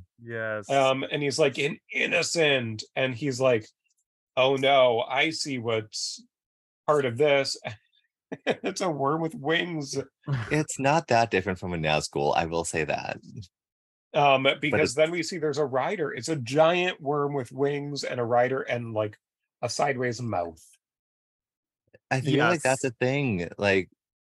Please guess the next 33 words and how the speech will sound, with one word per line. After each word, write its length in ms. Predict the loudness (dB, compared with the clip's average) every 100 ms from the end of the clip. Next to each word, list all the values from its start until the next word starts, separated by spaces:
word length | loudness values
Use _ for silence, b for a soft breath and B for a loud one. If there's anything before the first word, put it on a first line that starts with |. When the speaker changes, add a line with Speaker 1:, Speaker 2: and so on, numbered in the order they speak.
| _
Speaker 3:
in 560 | -6 -2 -2 -2 0 -2 -4 _ _ _
high 160 | -6 -6
school 220 | -2 -4
biology, 500 | 2 2 2 0 -2
the 560 | -2 0 0 0 -4 -10 -20 -18
teacher 300 | -10 -6 -6
had 240 | -2 -2
a 100 | -2
tank 320 | -6 -8 -8 -8
with 100 | -10
some 140 | -10
snails, 580 | -8 -6 -6 -8 -14 -20 _ _ -6
and 360 | -2 -2 -2
Speaker 2:
Yeah. 100 | -6
Speaker 3:
one 240 | -2 -2 -2
was 140 | -2
eating 220 | -2 -4
s-, 140 | -4 -8 -4
a 60 |
little 260 | -2 -2 -2
bit 140 | -2
of 100 | -4
carrot 360 | -2 -2 0 -2
up 140 | -8 -8
against 320 | -6 -6 -6
the 80 | -6
glass, 460 | -2 0 -2 -6
and 120 | -8 -6
it 40 |
Speaker 2:
Oh. 40 |
Speaker 3:
was 160 | -6 -6
just, 240 | -6 -6
like, 380 | -4 -4 -4 -10